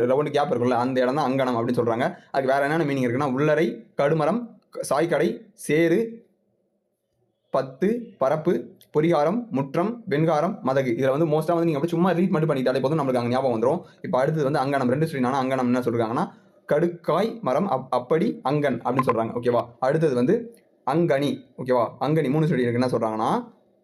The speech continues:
இங்க பாருங்க, சிவை அப்படின்னா மலை மகள், கற்றாழை, கற்றாழை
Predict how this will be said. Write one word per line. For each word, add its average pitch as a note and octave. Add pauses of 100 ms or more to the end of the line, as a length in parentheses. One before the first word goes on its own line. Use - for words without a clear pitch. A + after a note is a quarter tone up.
(300)
இங்க C3
பாருங்க, B2 (160)
சிவை C#3+ (140)
அப்படின்னா C3 (100)
மலை C#3
மகள், B2+ (260)
கற்றாழை, C#3
கற்றாழை D#3